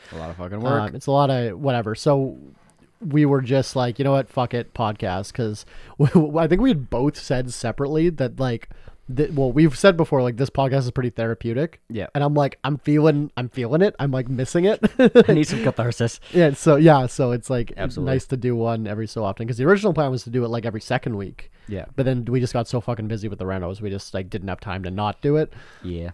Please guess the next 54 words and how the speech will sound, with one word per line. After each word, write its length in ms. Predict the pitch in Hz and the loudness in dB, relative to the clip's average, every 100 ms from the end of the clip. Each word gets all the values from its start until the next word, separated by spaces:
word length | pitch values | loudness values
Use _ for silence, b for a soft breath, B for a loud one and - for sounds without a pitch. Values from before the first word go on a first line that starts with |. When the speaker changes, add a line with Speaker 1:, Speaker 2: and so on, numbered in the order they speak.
| - | -16
Speaker 2:
But, 340 | - 110 101 123 | -8 -6 -6 -4
Speaker 1:
I 80 | |
Speaker 2:
uh, 120 | 113 107 | -2 -2
Speaker 1:
mean, 140 | 107 | -4
technically 500 | 104 107 107 101 101 | -6 -6 -8 -8 -8
we 180 | 90 90 | -8 -10
don't 240 | 87 85 | -10 -10
have 100 | 82 | -10
time 380 | - 82 82 80 - | -12 -12 -12 -14 -14
today, 440 | 90 85 95 120 - - | -14 -10 -10 -10 -14 -14
but 180 | 87 82 | -12 -12
we 80 | 95 | -14
kind 200 | - 95 | -12 -10
of 120 | 87 | -10
don't, 180 | 90 87 87 - | -10 -10 -10 -6
also 320 | 104 101 107 | -6 -4 -8
don't 180 | 98 92 | -6 -8
have 120 | 92 | -8
anything 280 | 92 92 87 | -8 -8 -10
else 200 | 82 - | -12 -14
to 40 | |
do. 140 | 85 85 | -14 -12
We're 80 | |
kinda 220 | 87 95 85 | -12 -12 -10
hung 240 | 90 90 | -12 -10
up 180 | 85 85 | -12 -10
on 140 | 82 | -12
other 160 | 80 80 | -12 -12
people, 360 | - 87 80 | -14 -14 -14
so. 140 | - - | -8 2
Speaker 2:
Yeah, 240 | 165 143 | 4 4
we're, 140 | 127 135 | 2 0
like, 180 | 139 | 0
waiting 300 | 123 131 127 | -2 -2 -2
for 120 | 123 127 | -4 -4
the 160 | 120 | -4
electrician 540 | 117 120 - 127 - 120 | -2 -4 -2 -4 -4 -6
to 140 | 120 | -4
do 240 | 110 131 | -2 -2
something. 340 | 117 127 - 120 | -2 -4 -2 -2
We're 100 | 117 | -2
waiting 220 | 123 120 | -2 -2
for 80 | 117 | -4
the 80 | 117 | -4
plumber 300 | - 117 117 | -2 -2 -2
to 80 | |
do 160 | 110 120 | -2 -4
something. 400 | - 110 110 110 | -4 -6 -4 -4
It, 180 | 107 107 | -6 -2
there's 200 | 143 123 | 0 2
not 180 | 143 139 | 2 0
a 40 | |
ton 300 | - 127 120 | -2 -6 -4
more, 400 | 113 113 117 | -4 -4 -4